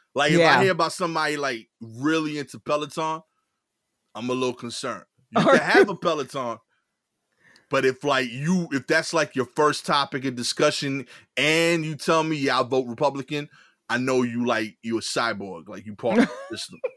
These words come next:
Speaker 2: Okay,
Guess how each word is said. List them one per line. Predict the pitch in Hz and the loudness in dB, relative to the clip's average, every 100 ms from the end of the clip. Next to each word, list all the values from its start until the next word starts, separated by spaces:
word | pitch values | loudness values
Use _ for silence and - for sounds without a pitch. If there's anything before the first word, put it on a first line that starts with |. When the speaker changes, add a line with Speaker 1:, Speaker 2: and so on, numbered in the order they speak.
| _ - - _ - - _ 855 880 - 855 _ - - - 640 - 1077 855 855 855 807 880 571 571 494 679 | _ -20 -20 _ -20 -20 _ -18 -18 -16 -16 _ -20 -20 -20 -18 -14 -12 -12 -12 -10 -10 -6 0 0 2 4
Speaker 2:
Okay, | 539 539 - 262 262 | 4 4 0 2 0